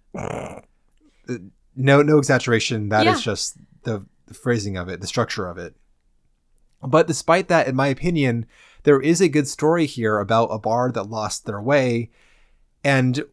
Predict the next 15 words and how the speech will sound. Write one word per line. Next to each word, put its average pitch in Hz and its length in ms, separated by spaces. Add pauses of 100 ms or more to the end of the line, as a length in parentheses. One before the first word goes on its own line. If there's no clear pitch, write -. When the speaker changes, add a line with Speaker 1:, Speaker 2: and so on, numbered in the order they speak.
(160)
Speaker 1:
the 127 160
scenes 170 400
that 156 120
we 135 80
get 151 180
about 139 240
Jahantel 120 460
dealing 123 240
with 113 80
his 110 120
issues 117 440
are 104 180 (120)
good. 135 440
It's - 240
just - 500